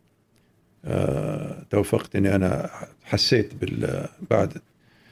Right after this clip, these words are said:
بعد ما قعدت أفكر كثير جدًا، إيش ممكن يكون، يعني، أهم شيء بالنسبة لي، لمكة المكرمة، أهم شيء إيش هو؟ هو نزول القرآن طبعًا. آه، ف-،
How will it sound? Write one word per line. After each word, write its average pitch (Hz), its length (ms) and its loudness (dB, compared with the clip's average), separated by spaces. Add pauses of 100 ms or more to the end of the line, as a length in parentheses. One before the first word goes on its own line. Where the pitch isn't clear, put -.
(200)
بعد 110 180 4
ما 110 100 4
قعدت 117 360 4
أفكر 117 320 2
كثير 120 280 2
جدًا، 110 340 4
إيش 151 220 2
ممكن 127 260 4
يكون، 98 380 0
يعني، - 340 -4 (300)
أهم 131 220 6
شيء 123 220 6
بالنسبة 98 440 4
لي، - 240 -4 (680)
لمكة 101 400 2
المكرمة، - 540 -4
أهم 104 260 2
شيء 78 200 -2
إيش - 220 0
هو؟ - 60 -6 (720)
هو 170 140 6
نزول 170 300 4
القرآن 165 340 0
طبعًا. 151 280 -8 (1300)
آه، - 600 -6 (260)
ف-، 110 460 2